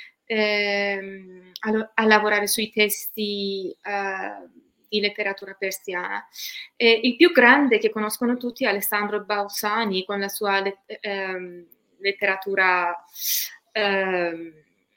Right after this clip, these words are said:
letteratura neopersiana, per esempio, è molto conosciuto.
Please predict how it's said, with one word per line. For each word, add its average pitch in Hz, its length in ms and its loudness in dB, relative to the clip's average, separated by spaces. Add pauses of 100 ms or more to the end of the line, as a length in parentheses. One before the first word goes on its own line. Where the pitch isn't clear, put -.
(320)
letteratura 202 500 2
neopersiana, 202 760 2
per 196 120 -2
esempio, 185 420 -2
è 190 100 -6
molto 180 400 -8
conosciuto. 185 560 -14